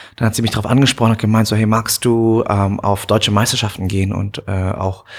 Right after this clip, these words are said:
Meisterschaften tanzen? Dann würde ich dich sozusagen alleine trainieren.“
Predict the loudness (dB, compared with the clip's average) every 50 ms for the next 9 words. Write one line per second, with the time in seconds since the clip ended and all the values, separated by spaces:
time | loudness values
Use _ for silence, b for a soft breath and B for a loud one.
0 | B B B B 0 0 2 2 2 0 0 -2 -4 -2 0 0 0 0 0 -2
1 | -4 -6 -8 B B B B B B B B B _ -4 -2 2 4 4 4 4
2 | 2 0 0 -2 -2 -2 0 0 2 2 0 -2 -4 -10 _ _ -4 -2 0 2
3 | 2 2 0 -2 -4 -2 0 2 2 2 0 -2 -6